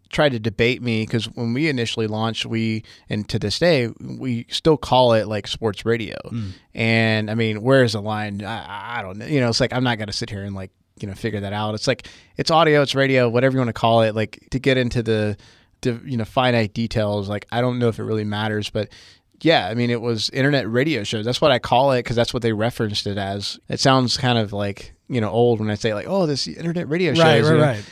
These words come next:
Speaker 1: It's not really a term that's thrown around. And so at that time, like, I mean, that was what it was. You know, you called it an internet radio show. Didn't really call it podcast. Internet radio shows, like, that terminology had more, more, that's more legitimate than podcast. Podcasting is, like, in your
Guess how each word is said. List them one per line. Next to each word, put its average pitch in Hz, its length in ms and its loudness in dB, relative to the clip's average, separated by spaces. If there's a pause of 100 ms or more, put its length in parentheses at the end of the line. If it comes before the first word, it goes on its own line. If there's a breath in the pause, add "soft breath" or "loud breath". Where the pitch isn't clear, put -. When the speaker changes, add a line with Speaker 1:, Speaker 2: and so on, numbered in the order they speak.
(120)
Speaker 1:
It's - 120 -10
not 143 160 4
really 127 160 6
a 107 40 2
term 120 300 0
that's 107 160 -2
thrown 113 160 0
around. 135 540 0
And 120 120 -2
so 120 220 2
at 113 80 -2
that 123 140 -8
time, 165 380 0
like, 113 300 -2
I 117 60 -8
mean, 117 160 2
that 123 240 -2
was 123 180 -2
what 113 140 0
it 98 80 -2
was. - 540 -8
You 113 80 -6
know, 107 80 -4
you 113 160 -6
called 104 340 -2
it 107 140 -2
an 107 100 -6
internet 110 320 -4
radio 113 260 -6
show. - 320 -10 (380 loud breath)
Didn't 139 220 4
really 127 160 2
call 117 200 2
it 104 80 -2
podcast. 113 520 -4
Internet 151 340 2
radio 131 320 2
shows, 113 640 -2
like, 113 120 -8 (240)
that 135 280 0
terminology 113 600 0
had 117 200 -2
more, 117 420 0 (340 soft breath)
more, 143 300 0
that's 180 260 2
more 175 220 2
legitimate 127 460 2
than 104 120 -8
podcast. 107 440 -4
Podcasting 220 560 2
is, 127 120 2
like, 123 220 2
in 147 140 -2
your 135 180 -2